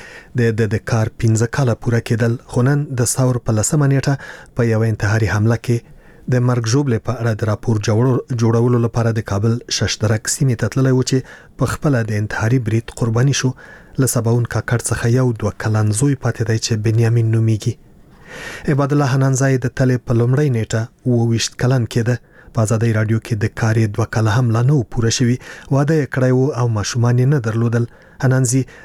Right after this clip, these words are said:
د مخدرو موادو په اړه د ازادۍ راډیو د ځانګړي پروګرام د زهرو کاروان د ټیم همکار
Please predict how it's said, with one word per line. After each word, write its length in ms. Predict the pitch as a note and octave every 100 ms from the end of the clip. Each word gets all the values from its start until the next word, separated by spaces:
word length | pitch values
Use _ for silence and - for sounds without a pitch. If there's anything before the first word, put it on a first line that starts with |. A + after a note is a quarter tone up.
| -
د 80 | A#2+ A2+
مخدرو 420 | - A#2 D3 C#3
موادو 280 | B2 B2 B2 -
په 60 | -
اړه 120 | C3 A#2
د 100 | A2+
ازادۍ 280 | G#2+ A2 B2 A#2+
راډیو 220 | A#2+ A#2+ A#2+ - - A2+
د 160 | G#2+ G#2
ځانګړي 340 | A2 A2+ B2+ -
پروګرام 360 | B2 A2+ C3+ G2+ - - - - A2
د 160 | G#2+ G#2+
زهرو 340 | D3 B2+ B2 A2+ G#2+
کاروان 360 | A2+ C3+ C#3+ G#2+
د 80 | G2
ټیم 180 | A#2+ B2 C3 - -
همکار 480 | A#2+ B2+ - D3 D3